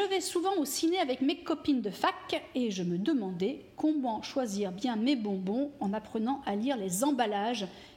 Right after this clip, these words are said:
Question de Ratouni mille neuf cent soixante-quinze et combinée avec une autre question de Sandrine Harry. Ben, décidément, on a des gourmandes, euh, collégiennes. Ah non, en français, on dit pas, euh, comment on dit, facultéennes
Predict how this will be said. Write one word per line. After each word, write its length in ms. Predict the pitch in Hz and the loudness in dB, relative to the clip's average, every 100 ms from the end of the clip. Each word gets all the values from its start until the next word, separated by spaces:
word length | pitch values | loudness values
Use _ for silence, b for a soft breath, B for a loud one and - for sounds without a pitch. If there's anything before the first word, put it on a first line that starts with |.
| B | B
Question 480 | - 277 - - 269 | -2 -2 0 -2 0
de 200 | 208 202 | 2 0
Ratouni 560 | 196 262 320 - 269 247 | 2 0 0 2 2 4
mille 140 | 262 | 2
neuf 120 | 269 277 | 0 0
cent 160 | 262 | -4
soixante-quinze 920 | 247 214 220 196 - - 262 311 330 320 B B B - | -2 -4 -4 -6 -4 0 2 2 2 -4 B B B -2
et 480 | 262 240 240 240 233 | 0 2 2 0 2
combinée 260 | 294 269 269 | 2 4 2
avec 160 | 269 247 | 0 0
une 60 | |
autre 120 | 302 | 0
question 320 | - 262 - 262 | 0 -2 0 0
de 80 | |
Sandrine 560 | 190 - 277 262 262 277 - | 0 0 2 4 2 0 0
Harry. 380 | 294 285 214 285 B B B - | 0 2 2 0 B B B -4
Ben, 140 | 185 | -2
décidément, 340 | 196 202 202 | -2 0 0
on 60 | 254 | 0
a 80 | 190 | 0
des 80 | 185 | 0
gourmandes, 600 | 190 254 233 247 254 208 | 2 2 4 2 2 0
euh, 440 | 185 190 190 202 | 0 0 -2 -2
collégiennes. 580 | - 330 240 208 247 277 | 0 0 0 0 0 2
Ah 60 | 254 | 2
non, 160 | 240 - - | 0 -4 -8
en 80 | 269 | -6
français, 320 | - 233 - | -4 -4 0
on 80 | 277 | 0
dit 80 | 220 | 0
pas, 180 | 233 214 | -2 -2
euh, 180 | 202 202 208 - - | -2 -4 -6 -14 -6
comment 140 | 359 415 | 2 2
on 40 | |
dit, 220 | 233 285 | 4 4
facultéennes 680 | 285 277 277 311 - 262 370 | 4 0 0 0 2 0 0